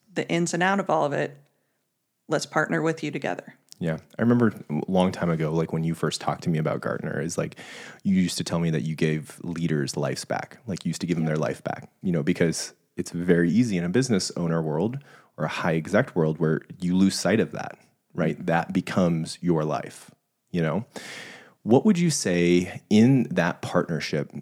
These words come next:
Speaker 2: Do you find any commonalities? Is there any major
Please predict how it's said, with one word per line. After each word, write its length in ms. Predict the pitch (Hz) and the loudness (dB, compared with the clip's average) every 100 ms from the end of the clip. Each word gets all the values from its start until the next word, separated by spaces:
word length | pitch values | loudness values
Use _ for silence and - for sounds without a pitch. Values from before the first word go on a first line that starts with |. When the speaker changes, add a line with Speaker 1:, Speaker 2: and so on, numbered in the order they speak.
| - - 113 | -14 -4 -2
Speaker 2:
Do 120 | - | 4
you 60 | 110 | 2
find 280 | 120 139 123 | 4 2 4
any 100 | 117 | 2
commonalities? 800 | - 92 92 78 80 98 127 - | 2 2 2 0 0 0 -2 -2
Is 100 | - | 0
there 160 | 98 101 95 | 2 2 4
any 340 | 104 104 101 - - - - - | 6 6 2 -6 -20 -20 -18 -2
major 460 | 90 92 92 101 | 4 4 4 2